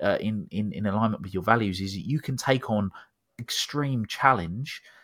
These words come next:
right, and keep put, and keep moving forward because it's congruent with what you're doing. You can get that energy and you can do that. Um,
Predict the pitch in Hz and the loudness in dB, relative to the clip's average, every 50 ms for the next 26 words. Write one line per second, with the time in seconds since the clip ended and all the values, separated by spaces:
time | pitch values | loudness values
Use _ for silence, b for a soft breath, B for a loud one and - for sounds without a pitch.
0 | b b b b b b _ _ 110 104 107 107 107 - - _ _ _ _ _ | b b b b b b _ _ 0 2 4 4 2 2 -2 _ _ _ _ _
1 | _ _ _ _ _ _ - 110 120 113 - 143 131 - - - - - 135 127 | _ _ _ _ _ _ 4 4 4 4 4 2 2 2 0 -8 2 2 4 4
2 | - 98 117 113 - - - - - - 110 120 123 110 104 107 104 101 - - | 4 0 -4 -4 -4 -2 -2 -2 -2 2 2 4 4 4 4 2 -2 -2 0 0
3 | 131 135 120 98 87 87 - - 104 - - - 143 131 113 98 - - - - | 2 4 4 2 2 0 -2 -6 -8 -6 0 2 2 2 2 0 -4 -6 -10 -6
4 | - 120 117 107 101 107 98 - 85 101 98 104 98 - 101 104 98 156 151 127 | -4 -4 -2 0 0 0 0 0 -4 -4 -2 -4 -4 -2 -2 -2 0 2 2 2
5 | 95 90 98 107 - 127 123 113 151 - - - 117 110 - - 127 127 135 127 | 0 0 -4 -4 -4 -4 2 4 4 4 6 4 2 2 2 0 0 0 0 -2
6 | 123 - 107 98 98 101 110 117 110 113 - 110 104 101 104 127 131 127 107 87 | -2 -2 -4 -4 -2 -4 -4 -4 -6 -4 -6 -6 -6 -2 -2 0 0 0 -2 -2
7 | 82 85 90 - B B B B B B B B B 101 107 107 107 107 107 104 | -2 -4 -4 -6 B B B B B B B B B 6 8 8 8 6 4 -2
8 | 104 | -8